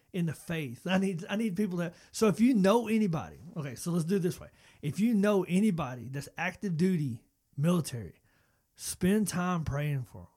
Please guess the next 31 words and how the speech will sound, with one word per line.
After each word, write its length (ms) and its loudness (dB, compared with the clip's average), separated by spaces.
Put, 380 0
put, 320 0
push 400 2
away 260 4
the 100 0
plate 400 -2
or 100 -6
something, 420 -2
whatever 260 0
it 100 -4
takes, 280 -4
sacrifice 580 -6
time 380 0
and 240 2
pray 420 -4
for 160 -2
these 220 -2
people 480 -4
and 200 0
pray 220 2
for 180 -2
their 140 0
friends, 720 -2
pray 200 -2
for 220 -2
their, 420 -2
their 260 -4
leaders, 760 -6
pray 220 -2
that 320 -4
their 300 0